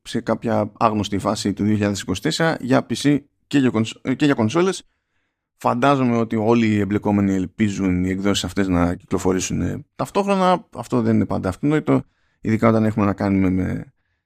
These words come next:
μικρές ομάδες. Θα το, θα το δούμε, θα το δούμε. Αυτά από μένα, τα χαριτωμένα, παρότι έχουμε να κάνουμε <laughs> με τον άλλο κόσμο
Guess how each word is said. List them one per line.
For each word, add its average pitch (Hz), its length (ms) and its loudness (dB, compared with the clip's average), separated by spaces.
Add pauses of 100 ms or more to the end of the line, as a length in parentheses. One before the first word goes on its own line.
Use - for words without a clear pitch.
(160)
μικρές 120 420 2
ομάδες. 196 500 0 (120)
Θα 208 220 2
το, 151 460 2
θα 147 100 -4
το 120 140 2
δούμε, 87 320 -2
θα 107 120 -4
το 101 120 4
δούμε. 80 240 2 (580)
Αυτά 143 260 2
από 123 160 4
μένα, 226 360 0 (420)
τα 117 100 -6
χαριτωμένα, 120 580 2 (360)
παρότι 113 300 2
έχουμε 107 200 2
να 101 80 0
κάνουμε 120 340 -4 (240)
<laughs> - 260 -14
με - 180 -4 (400)
τον 139 160 0
άλλο 123 180 0
κόσμο 185 400 -2